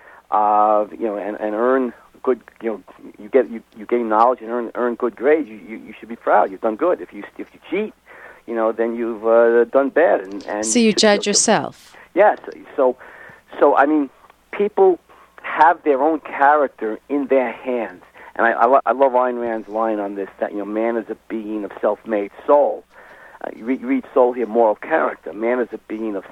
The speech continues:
Speaker 1: self-made moral character. So we're not evil by nature, nor are we good by nature. We're
Speaker 2: Right.
Speaker 1: volitional by nature, and the choices we make determine our character. And so we shouldn't be afraid of,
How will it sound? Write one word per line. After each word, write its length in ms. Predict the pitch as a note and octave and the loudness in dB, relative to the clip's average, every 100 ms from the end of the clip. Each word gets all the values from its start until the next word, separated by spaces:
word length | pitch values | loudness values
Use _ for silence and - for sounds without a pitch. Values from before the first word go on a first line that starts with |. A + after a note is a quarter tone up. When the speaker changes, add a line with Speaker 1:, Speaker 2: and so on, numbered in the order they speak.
| - | -6
Speaker 1:
self-made 640 | A#2 A2 - G2 A2 G#2+ G#2 | -2 -2 -2 -6 -4 -4 -6
moral 380 | G2+ G2+ F#2 F2 | -6 -6 -6 -10
character. 560 | - C#3 D3+ F#2 - - | -10 -4 -4 -6 -10 -10
So 140 | A2 | -8
we're 220 | - A#2 | -4 -4
not 260 | A#2+ B2 - _ - - _ - | 0 -2 -2 _ -20 -20 _ -12
evil 280 | F3 C#3 A#2 | -8 -4 -2
by 220 | A#2 G#2+ | 0 0
nature, 400 | D#3 G3+ - - - | 0 -2 -6 -20 -6
nor 200 | A2+ B2+ | 0 0
are 40 | |
we 120 | A#2 | -2
good 220 | - F#3+ | 0 0
by 140 | - - | 2 -2
nature. 340 | C#3+ - - - | -2 -14 -10 -2
We're 100 | G#3+ | 2
Speaker 2:
Right. 240 | G#3 F3 | 2 2
Speaker 1:
volitional 280 | - - F2+ | -2 -6 -8
by 180 | - F2+ | -8 -6
nature, 280 | F#2+ - | -6 -6
and 80 | A2+ | -4
the 80 | G2+ | -4
choices 460 | - C#3+ D3 C3+ A#2+ | -2 0 0 -2 -10
we 140 | A#2+ | -8
make 240 | B2+ C#3+ | -4 -4
determine 500 | - - A#2+ A#2+ A#2 - - - - - | -6 -8 -4 -2 -4 -8 -18 -20 -20 -6
our 240 | - G#2+ A#2 | 2 2 2
character. 420 | - D#3+ G3 A2+ | 0 0 0 -6
And 120 | G2+ | -8
so 80 | C3 | -6
we 140 | A#2+ | -6
shouldn't 260 | A2+ E3+ F#3+ | -4 -4 -2
be 60 | F#3+ | -4
afraid 400 | - E3+ G3 G#3 | -2 2 4 4
of, 160 | D3+ | 0